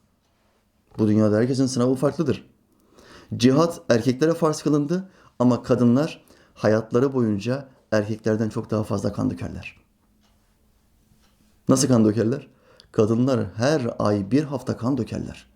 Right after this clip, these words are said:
Vücutlarındaki bütün pis kanı Allahü Teala bir hayız vesilesiyle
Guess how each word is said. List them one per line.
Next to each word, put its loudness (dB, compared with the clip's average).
Vücutlarındaki 2
bütün -4
pis -6
kanı -2
Allahü 0
Teala -2
bir 4
hayız 0
vesilesiyle -2